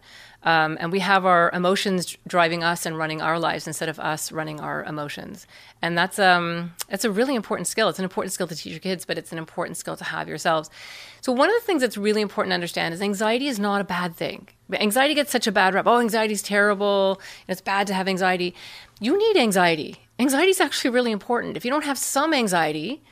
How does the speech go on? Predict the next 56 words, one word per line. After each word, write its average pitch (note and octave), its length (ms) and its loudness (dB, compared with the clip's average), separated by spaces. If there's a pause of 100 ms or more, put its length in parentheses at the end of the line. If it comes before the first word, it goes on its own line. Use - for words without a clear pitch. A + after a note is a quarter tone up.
(320)
you're A3+ 160 2
gonna, A3 300 6
you A#3 100 2
know, G3 180 4
pull A3 260 2
out G#3+ 200 4
the G3 120 -2
cottage G#3 460 2
cheese G#3 240 -2
from F#3+ 160 -2
your F#3+ 80 0
fridge G3+ 240 0
and, A3 100 0
"Ah, D4 200 4
it's - 80 -2
a G3+ 40 0
month F#3+ 300 2
old. F#3+ 300 6
Ah, A#3 220 4
I'll G#3+ 80 4
just G3 140 -4
scrape F#3+ 280 -2
the F#3 80 -2
green F#3 240 0
off. F#3 240 4
I'll D#3+ 160 0
eat G3+ 160 2
it." G3 160 4
You're F#3 100 0
gonna E3+ 240 0
go G3 140 4
to G3 80 4
work G3 260 2
late. F#3 220 2
You're F3 80 -4
gonna E3+ 100 -2
tell F#3+ 220 -2
your F3+ 120 0
boss F#3 280 2
to E3+ 120 -6
shut F#3+ 240 2
up. F3+ 240 4
Like, F3+ 220 0
you're, G3 180 2
you're, G#3 360 0
you A3 140 -2
have D4+ 340 0
to, A#3 120 -2
you're F#3+ 140 -2
gonna D#3+ 220 -4
cross F#3+ 300 2
the G3 60 -4
street G3+ 220 -2
and G3+ 80 -6
go, A3+ 100 4
"Ah, E4 300 4